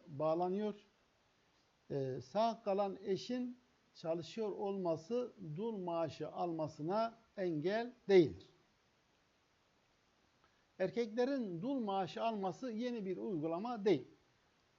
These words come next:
İsa'dan önce yani ben doğmadan önce bile bu uygulama vardı.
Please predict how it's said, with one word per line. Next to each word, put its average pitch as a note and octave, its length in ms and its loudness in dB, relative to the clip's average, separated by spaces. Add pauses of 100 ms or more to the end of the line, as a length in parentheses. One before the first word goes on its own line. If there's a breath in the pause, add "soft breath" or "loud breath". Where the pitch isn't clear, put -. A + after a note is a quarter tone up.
İsa'dan G#3 500 2
önce F#3 240 -2
yani E3+ 360 -4
ben F#3+ 240 -2
doğmadan F3+ 460 0
önce F3 420 -2
bile G#3+ 420 -6
bu G3 240 -6
uygulama D#3+ 840 -2
vardı. F#3+ 680 0